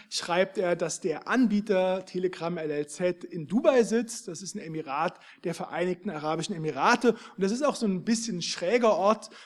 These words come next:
äh, für jemand, der vor Überwachung flieht, weil die, äh, Vereinigten Arabischen Emirate auch nicht unbedingt jetzt so ein,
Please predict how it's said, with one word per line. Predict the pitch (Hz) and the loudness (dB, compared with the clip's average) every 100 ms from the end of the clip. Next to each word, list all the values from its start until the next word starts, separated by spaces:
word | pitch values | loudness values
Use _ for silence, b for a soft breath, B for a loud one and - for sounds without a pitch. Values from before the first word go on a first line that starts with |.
| B | B
äh, | - 175 170 | 0 2 2
für | - 190 | 2 4
jemand, | 180 165 196 185 175 175 - | 4 2 0 0 0 -4 -4
der | 180 170 165 | 0 0 0
vor | 185 | -4
Überwachung | 196 160 196 233 240 220 | -4 -2 0 2 2 2
flieht, | 214 190 196 196 | -2 -4 -4 -4
weil | 160 160 156 | -6 -2 -2
die, | 156 160 160 | -2 -8 -8
äh, | 151 151 | -4 -4
Vereinigten | - 160 147 165 165 | -4 -8 -6 -6 -6
Arabischen | 147 143 147 156 | -6 -4 -6 -8
Emirate | 156 151 147 - - | -10 -8 -8 -8 -8
auch | 165 | -8
nicht | 170 - - | -8 -12 -2
unbedingt | 202 208 185 156 156 | 4 6 4 0 -6
jetzt | 151 - | -8 -8
so | 156 160 | -8 -8
ein, | 139 143 | -10 -12